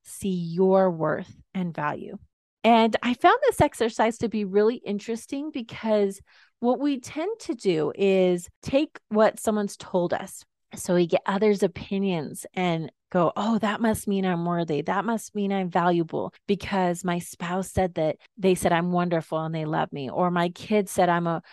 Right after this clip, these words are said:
wonderful mom," or my client said, "I am fantastic," or whatever it may be, we associate that to our worth. But try to think of just you, nothing outside of you.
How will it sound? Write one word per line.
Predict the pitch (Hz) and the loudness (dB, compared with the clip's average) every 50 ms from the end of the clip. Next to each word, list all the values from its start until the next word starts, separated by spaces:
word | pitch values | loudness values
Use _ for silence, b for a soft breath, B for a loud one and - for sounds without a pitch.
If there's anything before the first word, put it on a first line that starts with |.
| B B _ | B B _
wonderful | - 202 226 240 233 226 226 202 - 208 208 | 0 2 4 4 4 4 2 2 2 0 0
mom," | 208 202 196 190 185 180 165 156 160 165 160 - - | 2 2 2 2 2 2 2 2 0 -2 -6 -4 -2
or | - 185 180 180 175 175 175 175 175 175 B B B B | 0 2 4 4 4 4 4 2 0 -2 B B B B
my | - 190 190 | 0 0 0
client | 190 - - - - 220 226 240 240 233 233 196 - | 0 -2 -8 -6 -2 -2 0 0 0 0 -2 -4 -6
said, | - - - 208 196 190 180 175 175 175 - | -8 -2 2 4 4 6 6 4 4 2 2
"I | - 190 185 180 180 175 170 - - | 2 4 4 4 4 2 0 -2 -2
am | 196 190 180 180 175 175 175 - _ | -2 -2 -2 -2 -4 -6 -8 -8 _
fantastic," | - 214 196 196 - - - 185 180 - - - 180 143 151 - | -2 -2 -2 -2 -2 -4 -4 -4 -4 -6 -2 0 0 0 2 4
or | 196 196 202 | 4 4 4
whatever | 196 208 247 269 311 359 392 392 381 | 4 4 4 6 6 4 4 4 4
it | 339 214 - - | 2 2 2 0
may | 208 196 190 | -2 -2 -2
be, | 175 180 220 254 254 196 160 156 170 | -2 -2 -2 0 0 0 0 -2 -2
we | 175 196 208 226 | -2 -2 0 0
associate | 226 208 - - 226 226 226 220 - 208 185 143 - | 0 -2 -2 -4 -4 -4 -4 -2 0 0 0 0 -2
that | - 170 - - | -4 -6 -6 -8
to | - - 190 | -6 -4 -4
our | 185 | -4
worth. | 185 220 214 202 180 _ | -2 -4 -6 -6 -4 _
But | - 214 214 | -2 -2 -2
try | - - - 247 240 262 285 | -4 -6 -2 0 2 2 2
to | 339 440 440 403 - - | 2 0 -2 -2 -4 -4
think | - 240 226 220 214 | -2 0 0 0 0
of | - - 202 175 - | -2 -2 -2 -4 -6
just | - - - 208 202 208 214 208 - - - - | -10 -4 0 0 2 2 0 -2 -6 -12 -14 -10
you, | 196 180 185 160 147 156 180 - | -4 -2 0 0 0 -2 -4 -6
nothing | 185 180 185 190 185 - 262 262 254 240 - | -4 -2 -2 -4 -4 -4 -4 -4 -4 -4 -4
outside | 240 226 226 208 226 - - - 214 208 220 214 | -4 -2 -2 -4 -6 -10 -10 -6 -2 -2 0 0
of | 208 196 170 160 | 0 -2 -2 -4
you. | 170 147 - | -6 -8 -8